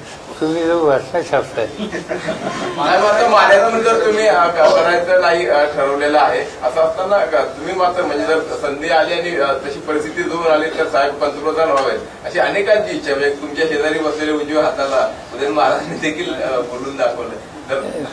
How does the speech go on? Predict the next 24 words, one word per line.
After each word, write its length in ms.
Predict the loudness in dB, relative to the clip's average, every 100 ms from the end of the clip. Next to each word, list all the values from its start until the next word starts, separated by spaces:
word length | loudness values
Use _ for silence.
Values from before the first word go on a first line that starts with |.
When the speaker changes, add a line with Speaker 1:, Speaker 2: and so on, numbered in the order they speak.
| -2
Speaker 1:
पॉइंट 360 | 0 0 -2 -4
असा 220 | -2 0
आहे 200 | 0 -2 -10 -18 -20 -20 -20 -20 -14 -8
की 60 |
देशाचं 760 | -6 -2 -2 2 0 2 0 2
नेतृत्व 500 | -2 -2 -4 -2 -4
करण्याच्यासाठी 880 | 0 0 0 -2 -2 -2 -2 -6 -16 -16 -18 -18 -18 -18 -18 -18 -16 -8
उचित 340 | -8 -4 -4 -6 -2
नंबर 340 | 0 2 2
संसदेमध्ये 920 | 2 2 0 0 -2 0 2 2 2 2
असला 360 | 2 0 -2
पाहिजे. 460 | -2 -4 -6 -10 -16 -18 -18 -18 -18 -20 -20 -4 0
आज 180 | 2 2
आम्ही 260 | 2 0
सवन 540 | -2 0 2 0 -2 -2
देशामध्ये 920 | -2 2 2 2 0 -4 -6 -10 -18 -18 -16 -4
सगळ्या 340 | 0 4 6 4
मिळून 200 | 2 -4
पंचवीस 600 | -2 -2 -2 -4 -4 -4
ते 60 |
तीस 300 | -6 -4 -4
जागा 340 | 2 2 4 0
कॉन्टेस्ट 600 | 2 0 0 -2 -2 -2
करतोय. 300 | -4 -4